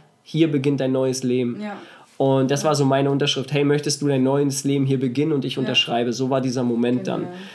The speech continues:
Speaker 1: Und dann haben sie mich gefragt, "Hey, willst du noch arbeiten? Willst du noch einen Tag arbeiten? Du kriegst auch alles bezahlt." Hab dann alles bezahlt gekriegt, war ich
Speaker 2: Und
Speaker 1: froh
Speaker 2: in der
Speaker 1: drüber.
Speaker 2: Schweiz,
Speaker 1: Ja.
Speaker 2: da kriegst du dann das Ticket schon fast wieder raus.
Speaker 1: Genau, hab ich
Speaker 2: Ja.
Speaker 1: fast das Ticket wieder rausgehabt. Bin f-, mega froh gewesen, weil ich hatte n-, überhaupt nicht mehr viel Geld dann.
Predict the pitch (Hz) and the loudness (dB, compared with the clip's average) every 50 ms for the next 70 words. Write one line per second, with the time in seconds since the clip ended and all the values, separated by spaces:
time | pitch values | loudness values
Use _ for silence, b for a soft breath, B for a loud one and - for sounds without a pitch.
0 | B B B B _ - 139 139 135 147 143 156 156 151 143 147 147 139 - 147 | B B B B _ 0 2 4 4 4 4 4 4 2 2 2 2 0 0 -4
1 | 139 - 160 190 202 - - 165 151 147 147 - 135 127 131 - - 202 214 208 | -4 -2 -2 -2 0 0 0 0 0 -2 -2 -2 -4 -4 -2 0 0 0 0 0
2 | 202 196 185 151 151 143 139 147 143 - 139 135 135 143 123 127 - - 175 190 | -2 -4 -4 -4 -2 -2 -2 -2 -2 -2 -2 -2 -2 -4 -4 -2 0 0 0 0
3 | 185 165 151 139 - 139 - - 127 - - - 120 - - 120 - - 143 139 | 0 -2 -2 -4 -4 -6 -6 -6 -6 -6 -6 -6 -6 -8 -10 -10 -8 -4 -2 -2
4 | 135 131 127 117 - 120 110 117 117 113 - - 117 - - 139 143 139 - 147 | -2 -2 -4 -6 -6 -6 -6 -6 -6 -8 -8 -10 -8 -4 -2 -2 -2 -2 -2 -6
5 | 135 - - 143 127 123 113 123 117 117 147 - - 214 - 151 165 180 165 156 | -4 -2 -2 -2 -2 -2 -6 -6 -6 -6 -6 -6 -4 0 2 2 4 4 4 4
6 | 156 - - - 247 - 143 147 147 147 151 151 147 - 247 220 - - 262 214 | 4 4 2 2 0 0 0 2 4 4 4 4 2 0 -6 -8 -6 -4 -4 -4
7 | 202 202 208 208 214 202 214 - - 247 226 226 208 - - 196 - - 196 - | -4 -4 -4 -6 -6 -8 -8 -8 -6 -6 -6 -6 -8 -10 -12 -12 -12 -12 -12 -8
8 | 185 180 180 165 160 - - 214 - - 208 262 220 170 139 131 139 147 147 147 | -6 -6 -6 -6 -8 -10 -12 -10 -4 2 4 6 6 6 4 4 4 2 0 0
9 | - - 156 151 - 156 143 - 170 151 175 151 139 147 143 123 120 131 156 185 | 2 0 0 0 0 -2 -2 -2 -2 0 0 0 0 2 2 2 2 2 2 0
10 | 185 - 202 185 170 151 160 160 - - - - 156 147 156 160 156 147 - 156 | 0 -2 -2 -2 0 0 0 0 0 -4 -6 -2 0 2 4 4 2 2 0 0
11 | 160 170 185 190 190 196 185 156 143 - 147 135 - - 135 131 135 - - 135 | 0 2 2 0 0 0 0 0 -2 -4 -6 -6 -2 -2 -2 -2 -2 -6 -6 -4
12 | 139 131 143 139 - 185 175 - 170 160 - 170 156 147 151 143 147 170 - 190 | -4 -4 -4 -4 -4 -4 -4 -2 -4 -4 -2 -4 -2 0 0 0 0 -2 -2 -2
13 | 180 190 208 190 | -2 -2 -2 -4